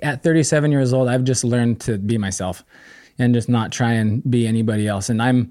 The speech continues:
you know, can be, like, temperamental and moody, just like you or anybody else. You know what I mean? So some days I might show up and I'm, like, maybe in a funk, or maybe some days I show up and I'm just wired and being a complete weirdo, you know? So I'm sure that all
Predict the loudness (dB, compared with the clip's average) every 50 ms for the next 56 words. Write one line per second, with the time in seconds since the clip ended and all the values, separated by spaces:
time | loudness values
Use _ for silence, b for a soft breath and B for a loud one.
0 | B B B B B B B B B B B -6 -2 0 0 0 0 0 0 0
1 | 0 0 0 0 0 -2 -2 -4 -6 -10 -6 -4 -2 -2 0 0 0 0 0 0
2 | 0 0 0 0 0 0 0 0 0 0 -2 -2 -4 -4 -4 -4 -4 -2 -2 0
3 | 0 0 0 0 -2 -2 -2 -2 -2 -2 -2 -2 -2 -4 -6 -8 -6 -4 -2 -2
4 | -2 -2 -2 -2 -2 -2 -2 -2 -2 0 0 0 0 0 0 0 0 -2 -2 -2
5 | -2 -4 -6 -8 -10 -10 -6 -4 -2 0 0 -2 -2 -2 -2 -2 -2 -2 -2 -2
6 | -2 -4 -6 -8 -12 -18 b b b b b -4 -2 0 0 0 0 0 -2 -2
7 | 0 0 0 0 0 -2 -2 0 0 0 -2 -2 -2 -2 0 0 0 -2 -2 -2
8 | -4 -4 -4 -2 -2 -2 -2 -4 -4 -2 -2 -2 -4 -6 -8 -8 -6 -6 -6 -6
9 | -6 -6 -6 -4 -2 -2 -2 -2 -2 -2 -2 -2 -2 -2 -4 -4 -4 -4 -4 -4
10 | -2 -2 -2 -2 -4 -4 -4 -6 -6 -6 -6 -4 -6 -6 -4 -6 -6 -4 -4 -2
11 | -2 -2 -2 -4 -4 -4 -4 -4 -4 -2 -2 0 0 0 -2 -2 -2 0 0 0
12 | -2 -2 -2 -2 0 0 0 -2 -2 -4